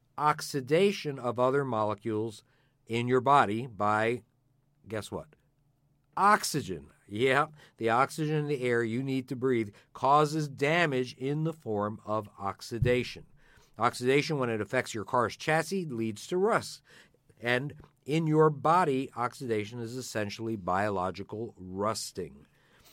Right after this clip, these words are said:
Now, antioxidants, some produced in your body naturally, some ingested, they inhibit oxidation by fighting free radicals. Free what? Free radicals. Free radicals are a waste product that you naturally produce as a result of normal living and aging.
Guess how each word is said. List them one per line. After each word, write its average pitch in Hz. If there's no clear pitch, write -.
Now, 101
antioxidants, 135
some 156
produced 117
in 107
your 101
body 87
naturally, 147
some 101
ingested, 156
they 120
inhibit 131
oxidation 104
by 104
fighting 104
free 113
radicals. 110
Free 131
what? 110
Free 151
radicals. 147
Free 147
radicals 160
are 131
a 123
waste 135
product 127
that 107
you 95
naturally 135
produce 110
as 110
a 120
result 101
of 131
normal 107
living 104
and 120
aging. 156